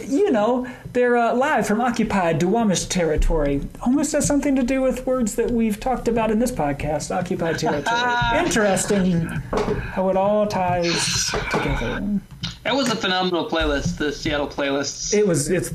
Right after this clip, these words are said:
Speaker 1: it's
Speaker 2: that
Speaker 1: your
Speaker 2: I made.
Speaker 1: greatest work. It's your greatest
Speaker 2: I mean,
Speaker 1: work.
Speaker 2: and,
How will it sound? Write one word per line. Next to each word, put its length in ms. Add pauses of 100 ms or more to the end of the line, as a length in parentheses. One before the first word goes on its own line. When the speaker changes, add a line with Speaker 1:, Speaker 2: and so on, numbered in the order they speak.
Speaker 1:
it's 220
Speaker 2:
that 40
Speaker 1:
your 80
Speaker 2:
I 20
made. 80
Speaker 1:
greatest 280
work. 340 (180)
It's 160
your 100
greatest 280
Speaker 2:
I 40
mean, 200
Speaker 1:
work. 100
Speaker 2:
and, 300